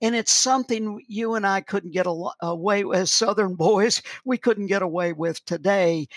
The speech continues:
We did a very slow, beautifully melodic version of Dixie. And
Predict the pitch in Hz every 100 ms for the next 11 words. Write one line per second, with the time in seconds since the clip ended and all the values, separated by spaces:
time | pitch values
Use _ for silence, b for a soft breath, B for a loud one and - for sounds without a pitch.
0 | B B - 185 233 240 208 202 175 139
1 | 180 196 202 - - 165 180 185 190 180
2 | 156 - 240 277 269 254 226 180 - 175
3 | 175 165 175 170 190 190 165 - 156 175
4 | 175 156 180 165 - 131 135 151 175 -
5 | 160 127 _ B B B B - 180 175